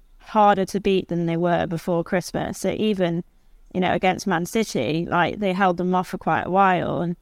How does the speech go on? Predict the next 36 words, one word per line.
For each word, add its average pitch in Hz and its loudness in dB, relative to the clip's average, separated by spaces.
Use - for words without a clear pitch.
they 190 0
do 196 2
look 185 0
like 165 4
a 170 -2
team 165 -2
who, 180 0
uh, 165 2
who 185 0
are 180 6
improving 165 0
every 160 -2
week 196 2
under 151 -2
Willie. 156 -4
So, 175 0
yeah, 208 2
I 196 6
would 202 0
be 180 2
concerned 170 -2
if 165 -4
I 165 2
was 170 -4
Reading, 180 0
but 170 2
I 240 -4
don't 277 2
know, 269 4
a 220 4
part 269 4
of 240 -4
me 240 2
always 214 0
thinks - -2
that - -2